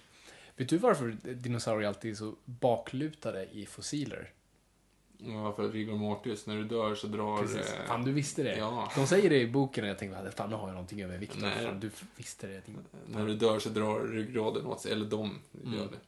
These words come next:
Speaker 2: Det är
Speaker 1: För de,
Speaker 2: just
Speaker 1: de trodde ju ett tag så här, i tidigt typ artonhundratalet att de faktiskt såg ut så.
Speaker 2: <laughs> Ja, att de gick
Speaker 1: Att de gick med huvudet så här bakåt <laughs> vridet.
Speaker 2: Eller alla som, som målar T-Rex stående rakt upp, liksom.
Speaker 1: Ja, just det. Den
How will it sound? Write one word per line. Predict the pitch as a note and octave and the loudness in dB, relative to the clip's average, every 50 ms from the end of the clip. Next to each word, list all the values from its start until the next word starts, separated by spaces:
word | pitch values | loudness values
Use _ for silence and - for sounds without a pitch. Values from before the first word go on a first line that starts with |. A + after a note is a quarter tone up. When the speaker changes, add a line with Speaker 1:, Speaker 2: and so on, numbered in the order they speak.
| _ - | _ -10
Speaker 2:
Det | - A2 A2 | -4 -2 0
är | A2 | 2
Speaker 1:
För | G#2+ C3+ | 6 6
de, | C3+ C3+ C3+ | 6 6 6
Speaker 2:
just | C3 - - | 2 0 -2
Speaker 1:
de | D3 C#3 C3 B2+ | -2 0 0 0
trodde | B2 - D3 C#3 C3+ D#3 | 2 2 2 4 6 6
ju | D#3+ | 4
ett | C3+ - | 6 4
tag | - C3 G#2 G#2+ G#2 | 4 2 4 2 0
så | G2+ | -2
här, | F#2+ | -4
i | G2 | -4
tidigt | F#2+ - - G#2+ G#2 G#2 G2+ | -6 -6 -6 -4 -4 -6 -6
typ | - G2 - | -8 -12 -14
artonhundratalet | - G#2 G2 - - A2+ G#2 - - A#2 G2+ G2+ - | -10 -10 -10 -8 -8 -8 -6 -4 -4 -4 -4 -4 -8
att | - A2 - | -10 -10 -10
de | - G2 | -8 -8
faktiskt | - G#2+ G2+ G#2 G2+ - | -6 -6 -6 -6 -8 -8
såg | - G#2 G#2 | -8 -6 -6
ut | G2+ G2+ F#2+ - | -6 -8 -8 -10
så. | - - - F#2 - _ _ _ _ | -12 -12 -12 -14 -16 _ _ _ _
Speaker 2:
<laughs> | _ _ _ - - | _ _ _ -14 -4
Ja, | - C3+ A#2+ C3 A2+ | -2 2 2 2 2
att | G2+ | 2
de | A2 A#2 | 2 2
gick | A#2 G#2+ G#2+ - - | 2 2 2 2 0
Speaker 1:
Att | C#3+ C#3+ | 2 4
de | D3 D#3 | 6 6
gick | D#3 C#3+ | 8 8
med | D3+ C#3+ C3 C3 B2 | 6 4 4 4 4
huvudet | C3+ C#3+ C3 C3+ C#3 | 4 4 2 2 2
så | - B2+ A#2 | 2 2 2
här | A2+ | 6
bakåt | C3 B2+ B2+ - - C3+ B2 A#2+ | 6 6 6 6 4 2 6 8
<laughs> | D3+ D#3 D#3 - - F#3 C#3 - | 10 8 10 10 8 8 8 8
vridet. | - C#3+ C#3 C3+ D3 C#3+ C3 B2 A#2 A#2 A#2 - - F3 - - - D#3+ - - - - - - D3+ - - - - - - - - - - - A#2 | 6 4 6 8 8 8 8 8 4 0 2 2 2 2 2 2 2 0 2 0 -2 -4 -4 -6 -6 -4 -4 -4 -6 -8 -10 -12 -14 -14 -10 -2 2
Speaker 2:
Eller | G#2+ G#2 G#2 G#2+ | 4 4 4 4
alla | G#2+ G#2 G#2 G#2 G2+ | 2 0 0 0 -2
som, | - A2 G#2 G#2 G2+ G2 | -2 -2 -2 -2 -2 -4
som | - G#2+ G#2 G#2 G#2+ - | -6 -6 -4 -4 -6 -8
målar | - B2 G#2+ G#2 G2+ G2+ G2+ G#2 G#2 G2+ G#2 G#2 G2+ - | -8 -6 -2 0 0 2 2 0 0 -2 -2 -4 -6 -6
T-Rex | - A2 G#2 G2+ G#2 - - | -6 -2 -2 -2 -2 -4 -6
stående | - - G#2+ G#2 G#2 G2+ G#2 G#2 G#2 | -6 -4 -4 -2 -2 -2 -2 -2 -4
rakt | G#2 G#2+ G#2+ G#2 G#2 - - - | -4 -2 -2 -2 -2 -4 -4 -6
upp, | G#2 G#2 - - - | -6 -6 -6 -10 -12
liksom. | G2+ G2+ - - F2+ G2 G#2 - - | -12 -12 -12 -12 -14 -14 -14 -16 -10
Speaker 1:
Ja, | - G2 F#2+ F#2+ | -8 -6 -4 -4
just | G2 G#2 G#2 - - | -2 -4 -4 -6 -8
det. | - G#2+ | -10 -12
Den | F#2+ | -12